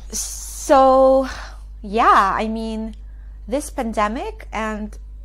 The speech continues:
the lockdown really made me realize many things. And it's like, you know, like, appreciating what you have.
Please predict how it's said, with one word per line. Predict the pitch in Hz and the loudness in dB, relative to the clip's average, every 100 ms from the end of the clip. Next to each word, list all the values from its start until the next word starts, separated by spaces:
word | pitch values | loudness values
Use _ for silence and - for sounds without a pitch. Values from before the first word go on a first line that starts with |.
| - | -10
the | 196 | 0
lockdown | 202 196 - 214 247 269 | 0 0 0 0 0 -2
really | 233 214 220 | -4 -4 -4
made | 214 202 | -4 -6
me | 202 196 | -6 -6
realize | 190 185 175 190 196 | -4 -2 -2 -2 -4
many | 185 190 | -8 -10
things. | - 175 170 226 285 - | -10 -10 -10 -8 -10 -10
And | 190 196 185 185 190 196 - - - - - - - | -4 -2 -2 -4 -8 -10 -14 -16 -16 -16 -16 -16 -8
it's | 220 - | -8 -2
like, | 254 233 240 | 2 2 0
you | 370 | -4
know, | 277 202 226 | 0 2 0
like, | 240 220 220 - - - - - - - - - - - - | 0 -4 -6 -10 -14 -16 -16 -16 -16 -16 -16 -16 -16 -6 -4
appreciating | - 330 - 349 349 214 | -2 -2 -2 -4 -2 -2
what | 190 - | -4 -4
you | 180 | -8
have. | 180 156 139 - | -4 -2 -4 -6